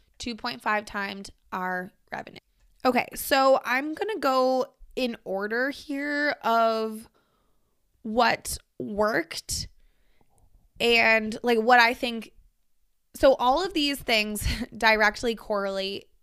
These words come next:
I directly correlate to us doubling our revenue. So I'm gonna go in order from most important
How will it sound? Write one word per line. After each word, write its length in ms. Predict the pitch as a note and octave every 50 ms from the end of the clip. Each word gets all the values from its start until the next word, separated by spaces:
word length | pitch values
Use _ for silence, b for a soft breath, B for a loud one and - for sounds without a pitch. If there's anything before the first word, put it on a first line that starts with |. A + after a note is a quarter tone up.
| _ _ _ _ _ _
I 180 | - A3+ A#3+
directly 440 | A#3 A#3+ A#3 A3+ A3 G#3+ G#3+ - G#3
correlate 500 | G3+ - G#3+ G3+ G#3 G3 G3 G3 G3+ - -
to 380 | - - G3 G3 F#3+ F#3+ - - -
us 280 | - A2+ G3 - - -
doubling 420 | - - G3+ G3 G3 G3 F#3+ F#3
our 100 | F#3 -
revenue. 380 | G#2 G2+ - - - - - - - - B B B B B B B B B B B
So 160 | _ - C#4 B3+
I'm 100 | A#3+ B3+
gonna 140 | C4+ D4+
go 200 | C4+ D4 C#4+ C#4
in 80 | C4+ B3+
order 420 | - G#3 G#3 G#3+ A3 A#3 A#3+ A#3+
from 600 | A#3+ - - A#3 A3 G#3+ G#3+ G#3+ G#3 G#3 G#3+ G#3 - _ _ _ _ _ _ _ _ _ _ _ _ _
most 580 | A3+ A3 A3 A3 A3 A3 A3 A3 A3+ - - B3+
important 760 | A#3 A3+ A3+ G#3+ - G#3+ G3+ - - B3+ C4+ C#4 C#4+ C4